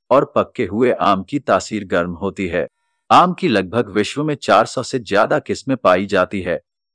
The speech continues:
उन्हीं में से कुछ प्रसिद्ध प्रजातियां अल्फांसो, हिमसागर, दशहरी, मालदा, लंगड़ा, केसर, बादामी और नीलम है। आम का वैज्ञानिक नाम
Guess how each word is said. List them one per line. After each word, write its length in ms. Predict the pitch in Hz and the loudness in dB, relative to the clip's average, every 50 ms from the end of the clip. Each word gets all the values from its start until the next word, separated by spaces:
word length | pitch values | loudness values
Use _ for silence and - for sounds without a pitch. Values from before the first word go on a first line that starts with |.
| _ _ | _ _
उन्हीं 260 | 120 123 127 147 180 | 0 0 0 0 0
में 120 | 196 196 175 | 0 0 -2
से 180 | - - 165 | -2 -2 -4
कुछ 260 | 156 - - 107 - - | -2 0 -2 -2 -2 -2
प्रसिद्ध 480 | - - 107 - - 143 135 120 - - | -2 -2 -2 0 0 -2 -4 -4 -6 -4
प्रजातियां 580 | _ 101 92 87 107 107 101 - 131 127 127 107 - _ | _ -2 0 2 2 2 2 2 0 -2 -2 -2 0 _
अल्फांसो, 760 | 101 98 92 - - 104 113 123 139 - - 85 87 90 - _ _ _ _ _ _ | -2 -2 -2 -2 0 0 0 0 -2 -4 -2 -2 -2 -2 -6 _ _ _ _ _ _
हिमसागर, 640 | 113 135 139 - - 139 135 143 113 92 85 87 - - _ _ _ _ _ 98 | -4 -4 -4 0 2 2 2 2 2 0 0 0 -2 -8 _ _ _ _ _ -2
दशहरी, 680 | 104 104 - - 143 143 143 127 110 90 90 87 87 - _ _ _ _ _ 98 | -2 -2 0 0 -2 -2 0 -2 -2 -4 -4 -6 -8 -12 _ _ _ _ _ 0
मालदा, 560 | 95 117 135 156 147 127 104 87 85 82 - _ _ _ _ - | 2 2 4 2 2 2 2 2 2 0 -2 _ _ _ _ -4
लंगड़ा, 520 | 104 - 131 135 123 101 90 85 85 82 - _ _ _ _ _ | -2 0 0 2 2 2 4 2 2 0 -4 _ _ _ _ _
केसर, 460 | - 123 127 - - 95 87 82 - - _ _ _ _ _ _ _ - | -2 -2 -2 -2 -2 -2 -2 -2 -4 -8 _ _ _ _ _ _ _ -2
बादामी 520 | 87 98 101 98 113 123 156 175 175 175 | 2 4 4 6 4 2 2 0 -2 -8
और 260 | 143 - 101 95 92 | -4 0 0 0 0
नीलम 360 | 90 95 98 120 117 110 92 82 | 0 -2 -2 -2 -2 -2 -2 -2
है। 220 | 87 80 82 - _ _ _ _ _ _ - | -4 -6 -6 -8 _ _ _ _ _ _ 4
आम 240 | 123 147 160 160 151 | 4 4 4 2 0
का 140 | - 165 | 0 0
वैज्ञानिक 680 | 135 101 92 87 90 87 92 95 98 110 135 131 - - | 2 2 2 0 0 0 0 0 0 0 -2 -6 -6 -4
नाम 280 | 98 87 82 85 95 | -2 0 0 0 -2